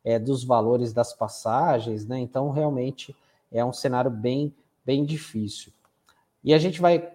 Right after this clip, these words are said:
é, falar agora também sobre o, a, o novo programa de transferência de renda aqui do Brasil, né, que é o Auxílio Brasil, porque o governo federal prepara a edição de uma emi-, uma medida provisória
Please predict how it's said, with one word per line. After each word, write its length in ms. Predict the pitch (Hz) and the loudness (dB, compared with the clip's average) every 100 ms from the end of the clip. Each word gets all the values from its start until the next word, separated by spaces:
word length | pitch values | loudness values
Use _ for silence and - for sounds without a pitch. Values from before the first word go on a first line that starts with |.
| - | 0
é, 180 | 135 131 | 4 4
falar 360 | - 131 131 | 4 6 6
agora 440 | 120 131 139 135 110 | 6 6 6 6 2
também 460 | - 107 131 139 | 0 0 0 0
sobre 680 | - - 147 147 151 151 - | -2 2 4 4 4 2 2
o, 360 | 147 147 135 - | 4 6 4 2
a, 580 | 127 123 117 110 98 80 | 4 4 2 0 -2 -4
o 60 | 135 | 0
novo 560 | 147 185 165 165 143 - | 4 4 4 0 0 0
programa 380 | 156 131 143 139 | 0 2 0 0
de 100 | 135 | -4
transferência 600 | 143 139 - 127 135 135 | -4 -4 -2 -2 -2 -4
de 100 | 143 | -4
renda 360 | 117 131 120 | -2 -2 -2
aqui 180 | 110 - | -4 -6
do 80 | 113 | -8
Brasil, 600 | 113 127 117 101 110 110 | 0 2 2 0 -4 -2
né, 160 | 107 104 | -4 -6
que 100 | - | 0
é 40 | |
o 60 | 117 | 2
Auxílio 440 | 113 - 120 127 | 0 -2 -4 0
Brasil, 500 | 117 143 120 104 95 - - _ | 4 4 2 -4 -10 -14 -20 _
porque 160 | - | 4
o 80 | 160 | 6
governo 380 | 160 147 147 151 | 6 6 4 2
federal 480 | 160 156 147 151 160 | 2 6 8 8 8
prepara 420 | 170 165 147 147 | 4 6 6 6
a 60 | |
edição 480 | 151 156 - 131 127 | 4 0 -4 -2 0
de 100 | 123 | 0
uma 160 | 135 147 | 2 2
emi-, 320 | 143 127 120 | 2 -2 -4
uma 380 | 143 135 131 123 | -4 0 0 0
medida 400 | 120 120 175 180 | -2 -4 2 2
provisória 720 | - 156 131 110 131 147 147 | 4 0 0 2 4 4 2